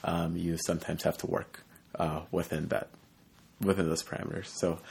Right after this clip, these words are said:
I'll give an example from a school study I did a couple of years ago. We were working on an academic intervention in public schools, and, um, you know, we wanted to slowly roll things out to be able to test, um, mechanisms along the way.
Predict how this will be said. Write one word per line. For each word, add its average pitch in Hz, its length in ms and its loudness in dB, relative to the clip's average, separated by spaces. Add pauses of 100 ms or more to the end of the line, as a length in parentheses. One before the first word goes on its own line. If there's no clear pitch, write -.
(240)
I'll 98 80 4
give 95 160 8
an 92 80 4
example 87 480 2
from 82 380 -2 (180)
a - 40 -10
school - 340 4
study 85 260 6
I - 20 2
did 82 160 0
a - 60 -6
couple - 240 -4
of - 60 0
years - 200 -4
ago. - 200 -2 (480)
We 95 80 6
were 92 120 10
working 87 300 2
on 85 160 2
an 85 100 2
academic 85 440 0
intervention 113 580 2
in 95 140 0
public - 280 -4
schools, 139 460 2 (600)
and, 90 540 2 (120)
um, 82 300 0 (800)
you 90 100 0
know, 78 100 2
we 78 240 0
wanted 82 420 4
to 82 180 4 (160)
slowly 82 500 2 (200)
roll 76 200 2
things 90 280 2
out 175 280 4 (160)
to - 60 -2
be 87 120 6
able 82 160 2
to - 80 -10
test, - 420 -2 (360)
um, 80 240 0
mechanisms - 520 -6
along - 200 -4
the 123 60 0
way. 175 180 8